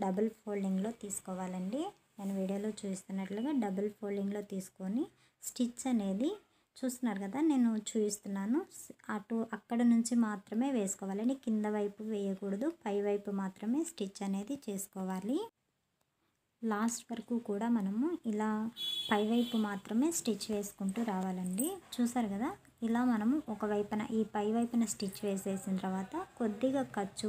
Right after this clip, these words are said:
ఉంచుకొని మనము క్లాత్ అనేది కట్ చేసుకోవాలి. టూ సైడ్స్ కూడా మనం ఇలా కొద్దిగా ఖర్చు ఉంచుకొని క్లాత్ కట్ చేసుకోవాలండి. ఇప్పుడు మనం ఎటువైపు అయితే స్టిచ్ వేసామో బక్రం మీద నుంచి అటువైపు చిన్న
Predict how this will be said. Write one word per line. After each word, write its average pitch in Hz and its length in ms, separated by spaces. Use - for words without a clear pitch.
ఉంచుకొని 196 600
మనము 220 260
క్లాత్ 208 420
అనేది 196 320
కట్ 196 240
చేసుకోవాలి. 196 640
టూ 247 60
సైడ్స్ 208 340
కూడా 208 240
మనం 196 240
ఇలా 226 140
కొద్దిగా 202 380
ఖర్చు 196 280
ఉంచుకొని 196 520
క్లాత్ 208 380
కట్ 196 240
చేసుకోవాలండి. 196 720
ఇప్పుడు 233 240
మనం 220 180
ఎటువైపు 233 440
అయితే 226 220
స్టిచ్ - 460
వేసామో 202 480
బక్రం 202 320
మీద 196 160
నుంచి 196 280
అటువైపు 202 440
చిన్న 220 160